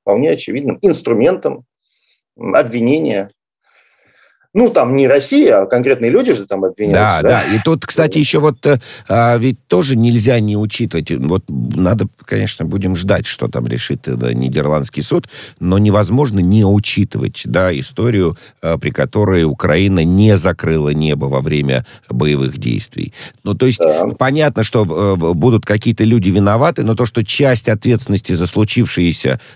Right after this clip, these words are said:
Speaker 2: лежит на Украине, это совершенно очевидно. Ну, в-, то есть по, по законодательству
Speaker 1: А
Speaker 2: нужно было закрывать небо.
Speaker 1: Оно до сих пор не закрыто, несмотря
Speaker 2: Да.
Speaker 1: на всю ситуацию. Там, там летают турецкие самолёты, израильские самолёты, российские самолёты иногда прилетают.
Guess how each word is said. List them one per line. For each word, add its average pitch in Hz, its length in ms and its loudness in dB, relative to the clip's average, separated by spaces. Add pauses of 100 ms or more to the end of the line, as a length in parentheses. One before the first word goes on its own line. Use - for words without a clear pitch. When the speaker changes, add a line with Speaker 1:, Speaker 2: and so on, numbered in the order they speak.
Speaker 2:
лежит 107 400 0
на 110 60 0
Украине, 170 320 0
это - 140 -4
совершенно - 380 0
очевидно. 107 600 2
Ну, 80 200 0 (320)
в-, - 40 -8
то - 80 -4
есть - 160 -4
по, 80 120 -6
по - 120 -8
законодательству 110 640 0
Speaker 1:
А - 60 4
Speaker 2:
нужно 80 200 -2
было 71 180 -2
закрывать 71 420 -4
небо. 65 320 -4
Speaker 1:
Оно 180 140 4
до 165 100 2
сих - 200 -2
пор 185 180 4
не 180 100 2
закрыто, 123 520 0
несмотря 135 520 2
Speaker 2:
Да. - 20 0
Speaker 1:
на 104 800 4
всю - 160 -8
ситуацию. 117 440 0
Там, 101 120 0
там 151 160 2
летают 156 360 2
турецкие 151 420 0
самолёты, 127 460 2
израильские 131 540 0
самолёты, 104 440 -2
российские 127 480 -2
самолёты 107 460 0
иногда 95 240 -4
прилетают. 87 480 -12